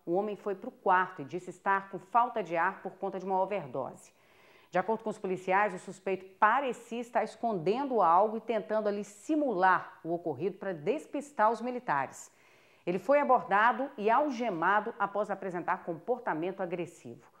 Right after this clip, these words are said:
Os policiais encontraram no quarto do suspeito uma porção de maconha, uma balança de precisão e uma tesoura que apresentava resquícios de uma substância parecida com cocaína embaixo da cama.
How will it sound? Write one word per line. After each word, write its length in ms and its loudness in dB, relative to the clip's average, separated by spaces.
Os 140 -10
policiais 540 0
encontraram 680 -2
no 100 -4
quarto 360 4
do 100 -6
suspeito 560 -4
uma 100 4
porção 380 -4
de 120 -4
maconha, 640 0
uma 160 2
balança 560 2
de 100 -6
precisão 600 -4
e 80 -6
uma 160 -4
tesoura 580 0
que 100 -8
apresentava 480 -2
resquícios 800 -6
de 60 -4
uma 120 -2
substância 540 -4
parecida 360 -2
com 140 -8
cocaína 640 0
embaixo 400 4
da 140 0
cama. 360 -8